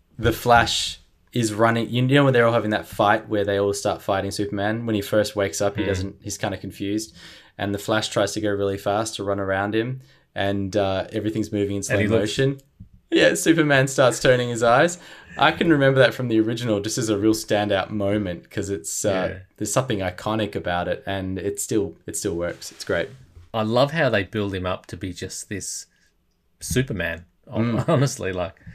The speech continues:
Speaker 1: Yeah.
Speaker 2: they, you don't take for granted his powers. You, you kind of build up to, you've got all these gods,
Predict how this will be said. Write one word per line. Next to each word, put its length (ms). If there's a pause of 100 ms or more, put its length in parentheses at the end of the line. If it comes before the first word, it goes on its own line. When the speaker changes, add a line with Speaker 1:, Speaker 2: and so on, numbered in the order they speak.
(140)
Speaker 1:
Yeah. 240
Speaker 2:
they, 600 (800)
you 160
don't 240
take 240
for 140
granted 400
his 160
powers. 520
You, 100
you 240
kind 260
of 160
build 260
up 240
to, 280 (1000)
you've 180
got 140
all 160
these 240
gods, 640